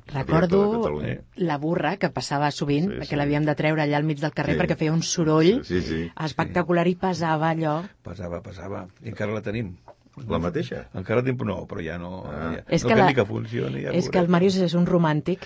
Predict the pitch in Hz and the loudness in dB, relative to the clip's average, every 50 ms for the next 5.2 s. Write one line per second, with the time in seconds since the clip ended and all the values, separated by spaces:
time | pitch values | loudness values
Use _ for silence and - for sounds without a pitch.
0 | - - - - 175 151 135 135 165 160 160 160 160 - 120 120 185 131 - 185 | -14 -12 -2 0 2 4 6 6 6 6 6 4 4 2 2 2 2 4 4 6
1 | 180 175 170 170 170 165 165 165 156 151 151 151 - - - - - - - - | 6 6 6 6 4 2 0 0 -2 -2 -4 -4 -6 -10 -14 -18 -20 -20 -20 -20
2 | - - - _ - - 180 175 175 180 196 180 175 170 175 170 170 180 185 165 | -20 -20 -20 _ 2 4 6 6 8 6 6 6 6 6 6 6 4 4 4 4
3 | 175 170 170 165 165 160 160 165 175 180 175 - 190 175 143 160 151 147 165 - | 4 4 4 4 2 0 2 2 2 2 4 2 2 2 4 2 2 2 0 -2
4 | - - - - - _ - 160 156 156 151 147 147 147 143 143 139 139 139 143 | -6 -12 -12 -14 -16 _ -4 0 2 2 4 4 2 2 2 0 0 -2 -2 0
5 | 151 151 147 | 0 -2 0